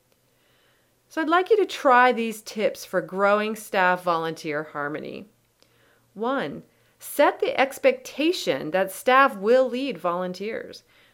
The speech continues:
There is nothing worse than thrusting an eager, bright-eyed volunteer onto a staff member who doesn't know what they're supposed to do with them. Staff sometimes feel like supervising volunteers is an add-on or a roadblock,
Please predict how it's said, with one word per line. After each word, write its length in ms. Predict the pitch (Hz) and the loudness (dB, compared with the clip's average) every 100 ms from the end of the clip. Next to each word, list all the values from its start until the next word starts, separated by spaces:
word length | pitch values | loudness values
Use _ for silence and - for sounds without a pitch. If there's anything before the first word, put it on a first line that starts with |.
| _ | _
There 120 | 220 | 2
is 100 | 262 | 2
nothing 520 | 247 262 302 320 370 285 | 2 2 2 2 0 4
worse 340 | 220 185 - | 6 4 2
than 200 | 196 185 | -6 -8
thrusting 600 | 185 226 247 - 269 254 | -2 0 0 0 -4 -2
an 160 | 190 - | -6 -4
eager, 380 | 247 277 277 277 | -4 0 2 2
bright-eyed 680 | 208 190 208 233 220 214 | 0 -2 0 2 0 0
volunteer 760 | 196 202 196 190 - 185 151 151 | -2 -2 -2 -4 -4 -2 -2 -2
onto 260 | 185 202 | -4 -4
a 80 | 208 | -6
staff 460 | 190 - 254 339 339 | -6 0 2 2 0
member 320 | 180 139 165 | -6 -2 -2
who 80 | 190 | -2
doesn't 440 | - 233 254 254 | 2 4 4 0
know 160 | 202 185 | 0 2
what 140 | 180 | 2
they're 140 | 180 175 | 0 -4
supposed 320 | - 170 165 | -4 -8 -8
to 60 | |
do 220 | 170 180 202 | -10 -4 -4
with 180 | 196 | -4
them. 260 | - - 190 _ _ _ _ _ _ _ | -10 -14 -18 _ _ _ _ _ _ _
Staff 400 | _ - 285 311 | _ 2 6 6
sometimes 480 | 320 285 277 262 254 | 4 -2 2 0 0
feel 280 | - 269 262 | -2 4 4
like 180 | 233 214 | 4 0
supervising 680 | - 294 311 233 202 190 185 | -4 -2 0 2 2 0 -2
volunteers 640 | 185 180 175 202 185 180 180 | -2 -2 -4 -4 -2 -2 -2
is 140 | 175 | -4
an 140 | 175 - | -6 -4
add-on 580 | 196 226 247 190 139 131 | 0 4 4 2 0 -4
or 160 | 127 180 | 0 0
a 100 | 175 | 0
roadblock, 760 | 196 247 302 240 143 57 - | 2 4 4 0 -4 -4 -6